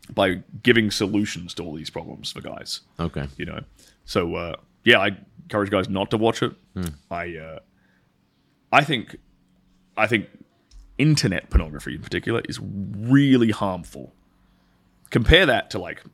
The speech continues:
Speaker 1: back in the day, <laughs> a guy used to have to go into, like, an adult D V D store
Speaker 2: Yep.
Speaker 1: and, like, show his I D,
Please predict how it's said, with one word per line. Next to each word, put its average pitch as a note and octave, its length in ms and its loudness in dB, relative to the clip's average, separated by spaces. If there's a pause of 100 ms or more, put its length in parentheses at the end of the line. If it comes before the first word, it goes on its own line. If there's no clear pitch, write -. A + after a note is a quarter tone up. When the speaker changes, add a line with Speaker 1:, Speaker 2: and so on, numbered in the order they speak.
(160)
Speaker 1:
back D3 220 6
in E3 80 0
the C3 80 0
day, F#2 360 -4 (960)
<laughs> - 500 -12
a G#2+ 40 -4
guy C3+ 240 10
used C3+ 260 2
to B2 60 4
have B2 160 4
to A#2 80 -4
go D3 320 8
into, B2 300 0
like, G#2 200 0
an G2+ 80 -4
adult G#2+ 440 2 (340)
D B2 140 4
V A2 140 4
D G2+ 200 4
store E2 380 -2
Speaker 2:
Yep. F#2+ 260 2 (1000)
Speaker 1:
and, F#2 140 0
like, E2+ 300 -8 (160)
show C3 320 6
his C#3 100 10
I B2+ 160 8
D, G2+ 320 2